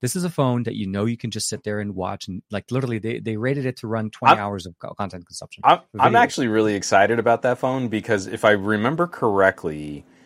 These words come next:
Speaker 1: Mm-hmm.
Speaker 2: I can't remember the name of the S O C, but I think it's a, it's an octa-core of A fifty-five
Speaker 1: Yeah,
Speaker 2: cores.
Speaker 1: it is, yeah,
Speaker 2: So
Speaker 1: it,
Speaker 2: it's
Speaker 1: it
Speaker 2: basically just eight of the little cores that usually go into our phones.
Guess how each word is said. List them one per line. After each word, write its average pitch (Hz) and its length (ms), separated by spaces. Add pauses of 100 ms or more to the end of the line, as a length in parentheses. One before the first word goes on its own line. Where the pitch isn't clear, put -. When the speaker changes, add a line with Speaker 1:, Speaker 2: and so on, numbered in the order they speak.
Speaker 1:
Mm-hmm. 98 160 (880)
Speaker 2:
I - 140
can't 131 280
remember 117 340
the 98 120
name 95 360
of 92 120
the 87 140
S 87 180
O 87 80
C, 85 320
but 87 320
I 92 140
think 135 340
it's 101 240
a, 87 120 (180)
it's 98 200
an 98 140 (100)
octa-core 113 720
of 87 100 (100)
A 101 200
fifty-five 95 1120 (240)
Speaker 1:
Yeah, 117 160
Speaker 2:
cores. 151 360
Speaker 1:
it 120 60
is, 113 340
yeah, 123 160
Speaker 2:
So 131 140
Speaker 1:
it, 127 40
Speaker 2:
it's 123 100
Speaker 1:
it 127 60
Speaker 2:
basically 120 640
just 104 500 (220)
eight 139 380 (120)
of 107 260
the 117 140
little 113 440
cores 82 580
that 92 160
usually 95 340
go 87 180
into 90 200
our 85 120
phones. 110 460